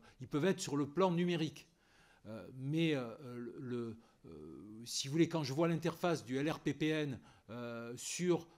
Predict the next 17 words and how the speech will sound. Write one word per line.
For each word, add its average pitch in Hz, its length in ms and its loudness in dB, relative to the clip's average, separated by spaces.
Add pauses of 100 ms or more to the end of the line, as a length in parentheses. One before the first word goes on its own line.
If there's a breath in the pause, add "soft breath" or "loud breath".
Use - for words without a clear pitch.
la 123 160 -8
procédure 135 420 -2
pénale 127 300 -6
numérique, 147 580 0
j'en 113 240 -8
ai, 113 140 -8
on 110 240 -8
en 120 80 -8
a 120 80 -10
fait 131 140 -4
la 127 100 0
démonstration 123 760 -4
il 113 80 -6
y 110 60 -6
a 113 40 -10
trois 123 200 -10
semaines, 226 360 0